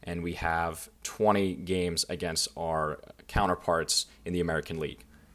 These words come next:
So this will be interesting. I'm excited for the season to start, so we'll see what happens there.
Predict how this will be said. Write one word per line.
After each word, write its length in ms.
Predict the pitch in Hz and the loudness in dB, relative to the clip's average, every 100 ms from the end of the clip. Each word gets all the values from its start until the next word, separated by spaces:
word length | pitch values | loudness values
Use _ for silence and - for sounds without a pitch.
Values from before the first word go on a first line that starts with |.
| - | -16
So 540 | - - 82 78 76 64 - | -4 -2 0 0 -2 -6 -12
this 440 | 90 95 - - | -4 -2 -2 -4
will 180 | 87 87 | 2 4
be 300 | 87 82 80 | 4 -4 -6
interesting. 720 | 78 117 107 113 - 110 104 - | -2 -2 0 0 4 2 2 0
I'm 200 | 87 104 | 0 0
excited 480 | 104 - 90 90 87 | 2 4 6 6 4
for 120 | - | 0
the 80 | 80 | -2
season 280 | - 78 76 | -2 -4 -6
to 40 | |
start, 400 | - 82 71 - | -4 -2 -4 -4
so 300 | - - - - - - - - | -6 -6 -10 -14 -20 -20 -20 -12
we'll 80 | 85 | -6
see 220 | - 80 | -4 -4
what 140 | 76 | -4
happens 380 | 80 78 78 76 | -2 -2 -4 0
there. 280 | 113 113 | 4 4